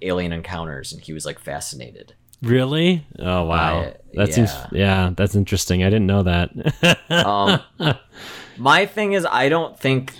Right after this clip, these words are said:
Speaker 1: that six dudes can, like, just go along with that.
Speaker 2: <laughs> Yeah.
Speaker 1: You know what I mean? But, but the li-, but here's the thing. Here's the thing you're not mentioning. The
Speaker 2: Mm-hmm.
Speaker 1: lie detecting tests.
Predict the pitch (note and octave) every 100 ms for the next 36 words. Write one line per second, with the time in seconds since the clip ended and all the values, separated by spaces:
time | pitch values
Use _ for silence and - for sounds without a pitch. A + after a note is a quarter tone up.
0 | - A2+ G#2+ F#2+ - _ _ _ _ _
1 | - - C3 - G2+ A2 A2 F#2+ G#2+ F#2
2 | F#2 F2 G2 F2+ G2+ F#2 E2+ D#2+ D#2+ D2+
3 | - - - - _ - - - - C#5+
4 | F5+ G5 F#5+ - - - - E3 - -
5 | E3+ - - - - - B2+ C3 B2+ B2
6 | A#2 A2 B2+ C3+ - - G3 G#3+ G#3+ D#3
7 | F3 F3+ D3 D#3+ D3+ E3 D#3+ F3+ F3 -
8 | E3 A2+ F2 C3+ C3+ - D#3 C#3 C3 B2+
9 | B2+ C3+ C3+ F#2 F2 _ - B2+ C#3+ A#2+
10 | A#2+ A2 F#2+ E2+ D#2 D#2+ - C#2 - -
11 | - -